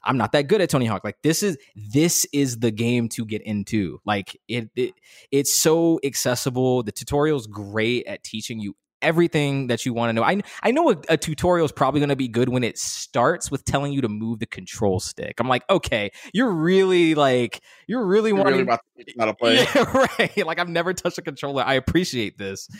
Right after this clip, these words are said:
Speaker 1: Um, so yeah, like, if you've never played Tony Hawk before, definitely try this game out. Um, you know, it, it's
Speaker 2: Oh, I just thought about something.
Speaker 1: Yeah.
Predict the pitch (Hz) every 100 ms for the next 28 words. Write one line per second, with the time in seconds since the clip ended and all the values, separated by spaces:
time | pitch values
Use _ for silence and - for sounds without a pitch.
0 | - - - 131 123 117 117 117 - -
1 | - - 180 185 247 131 135 135 147 202
2 | 220 160 156 175 190 180 165 160 165 139
3 | 160 - - 120 101 - _ - 156 180
4 | 185 170 156 139 - - 135 135 147 135
5 | 120 120 120 107 - 107 87 78 _ 98
6 | 92 90 - 117 110 107 107 - 220 -
7 | 190 208 262 226 233 143 143 113 117